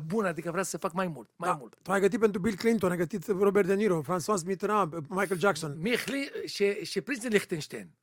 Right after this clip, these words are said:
Speaker 1: Adică am gătit la toată lumea, știi cum este. Și știu c-, c-, care e faza cu mine? Odată eu, eu mă gândesc la mine, a spus, "Mai Joseph, e adevărat, tu ai gătit pentru el?" Adică,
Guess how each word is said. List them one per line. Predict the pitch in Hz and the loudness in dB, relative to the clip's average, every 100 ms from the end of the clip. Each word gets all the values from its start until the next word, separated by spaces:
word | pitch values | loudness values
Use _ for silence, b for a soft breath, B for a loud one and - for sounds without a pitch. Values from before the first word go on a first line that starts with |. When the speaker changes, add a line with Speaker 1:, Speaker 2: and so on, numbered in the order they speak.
| _ _ 127 180 | _ _ -4 -4
Speaker 1:
Adică | 175 196 185 | -4 -4 -2
am | 175 | -2
gătit | 165 180 233 | -4 -6 -4
la | 214 | -4
toată | 214 220 | -2 -4
lumea, | 269 226 | -2 -4
știi | 165 196 | -6 -8
cum | 208 | -8
este. | 190 - 156 b b b b b b - | -6 -6 -8 b b b b b b -14
Și | 285 | -14
știu | - 339 311 254 - | -8 -8 -8 -10 -16
c-, | - - 196 - | -18 -14 -14 -14
c-, | - | -12
care | - 233 | -6 -4
e | 208 | -4
faza | - 220 202 | -4 -6 -6
cu | - | -6
mine? | 165 214 202 147 _ _ _ _ _ _ _ _ _ _ | -8 -8 -8 -12 _ _ _ _ _ _ _ _ _ _
Odată | 165 185 - 214 | -12 -10 -10 -8
eu, | 208 202 208 | -8 -8 -6
eu | 180 427 - - - _ _ _ _ | -8 -8 -12 -20 -20 _ _ _ _
mă | _ 185 | _ -8
gândesc | 170 202 247 - | -6 -6 -6 -6
la | 185 | -6
mine, | 220 202 | -4 -6
a | 170 | -8
spus, | - 233 208 | -10 -10 -10
"Mai | 208 214 | -8 -10
Joseph, | 185 165 190 135 - | -8 -6 -8 -8 -12
e | 160 | -12
adevărat, | 147 147 202 | -10 -10 -10
tu | - | -12
ai | 196 | -12
gătit | 143 202 | -14 -18
pentru | - 160 113 113 | -18 -18 -18 -20
el?" | 180 _ _ _ _ _ _ | -20 _ _ _ _ _ _
Adică, | _ 175 - | _ -18 -16